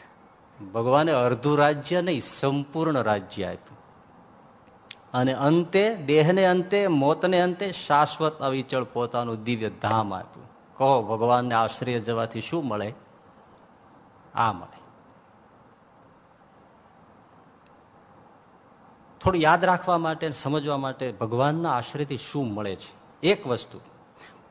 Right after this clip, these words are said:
ભાગ્યમાં જે લખ્યું હોય ને, એ પુરુષાર્થથી મળે છે.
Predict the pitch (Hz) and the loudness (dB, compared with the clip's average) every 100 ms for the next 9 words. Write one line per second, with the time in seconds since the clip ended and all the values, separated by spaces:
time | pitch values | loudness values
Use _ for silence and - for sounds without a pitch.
0 | - 123 151 156 226 220 214 160 160 190 | -2 2 2 6 6 10 8 6 2 2
1 | 170 156 156 180 165 220 190 139 143 156 | 2 0 0 0 4 4 2 0 0 -4
2 | - 165 156 160 156 - - 139 123 117 | -4 -4 -2 2 2 0 -6 -4 0 0
3 | 92 - | -2 -6